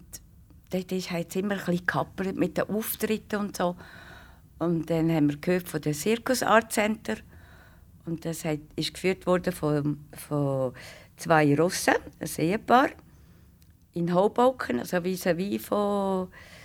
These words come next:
von Greenwich und so. Und dann sind wir dort hin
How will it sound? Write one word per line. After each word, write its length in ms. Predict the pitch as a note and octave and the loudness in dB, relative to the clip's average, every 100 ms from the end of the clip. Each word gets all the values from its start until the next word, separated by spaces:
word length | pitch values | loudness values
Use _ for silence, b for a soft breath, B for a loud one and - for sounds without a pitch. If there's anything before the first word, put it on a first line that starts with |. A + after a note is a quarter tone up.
| B B B | B B B
von 260 | - F#3 | -6 -4
Greenwich 640 | F3 G#3 A3 G#3 A3 A3 G#3+ | -2 0 0 2 0 0 -4
und 140 | G#3+ | 2
so. 220 | A#3+ B3 - - - B B B B - - | 4 4 2 -16 -20 B B B B -6 0
Und 200 | A3+ A3 | 0 0
dann 120 | G#3 | -2
sind 220 | G3+ F#3 | 0 0
wir 80 | F3 | 0
dort 240 | E3+ E3 | 0 -2
hin 280 | E3+ G3+ F#4 | -2 0 0